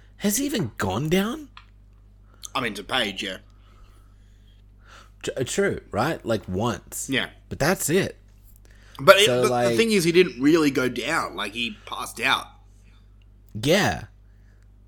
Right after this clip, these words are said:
Speaker 1: 'Cause they fucking strangled him with the fucking ring ropes.
Speaker 2: And, like
Speaker 1: That's some hectic shit.
Speaker 2: And, the, and, like, there's people online just going, "Oh, h-,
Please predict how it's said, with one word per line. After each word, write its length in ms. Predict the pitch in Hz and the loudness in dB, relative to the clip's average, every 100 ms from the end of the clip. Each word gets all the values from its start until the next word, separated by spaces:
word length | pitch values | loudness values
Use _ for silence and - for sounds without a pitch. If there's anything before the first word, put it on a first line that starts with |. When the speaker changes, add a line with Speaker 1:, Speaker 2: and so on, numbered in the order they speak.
| - | -10
Speaker 1:
'Cause 120 | 123 | -4
they 80 | 123 | -2
fucking 460 | 123 - 123 - 151 | -4 0 0 2 -2
strangled 360 | - 127 151 | -2 -2 0
him 100 | 147 | 0
with 100 | 127 | -2
the 40 | 110 | -4
fucking 500 | - - - 185 123 | -4 -4 2 2 2
ring 200 | 117 170 | 0 0
ropes. 360 | 98 76 - - - - | -2 -4 -12 -20 -20 0
Speaker 2:
And, 140 | 165 175 | 2 6
like 160 | 170 | 4
Speaker 1:
That's 120 | 147 - | 2 -4
some 100 | 165 | -6
hectic 460 | 175 - - 151 | -6 -8 -12 -14
shit. 300 | - 202 - - | -8 -4 -2 0
Speaker 2:
And, 140 | 170 | 2
the, 120 | 185 170 | 4 2
and, 120 | 170 | 2
like, 200 | 165 147 | 2 2
there's 160 | 156 143 | 0 2
people 340 | 165 202 220 | 0 0 0
online 500 | 151 139 123 120 127 | 0 0 2 0 0
just 120 | 120 | 0
going, 220 | 131 123 123 | 0 2 4
"Oh, 240 | 127 127 | 6 4
h-, 120 | 127 | 2